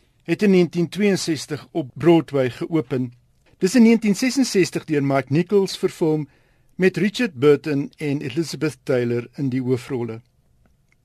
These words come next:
Kommersieel was die stuk en die rolprent 'n sukses, hoewel Albee nie destyds besonder gloeiende resensies gekry het nie.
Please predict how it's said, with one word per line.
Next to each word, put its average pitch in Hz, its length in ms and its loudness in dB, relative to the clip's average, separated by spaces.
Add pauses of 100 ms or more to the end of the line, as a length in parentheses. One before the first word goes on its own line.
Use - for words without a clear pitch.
(360)
Kommersieel 262 600 2
was 294 160 -2
die 277 100 -6
stuk - 380 -4
en 180 120 -2
die 165 120 0
rolprent 147 480 -2
'n 143 60 -8
sukses, - 720 -8
hoewel 156 420 0
Albee 175 360 0
nie 180 160 0
destyds 147 520 -2
besonder 143 480 -2
gloeiende 135 440 -2
resensies 139 600 -6
gekry 127 380 -10
het 120 180 -12
nie. 139 120 -16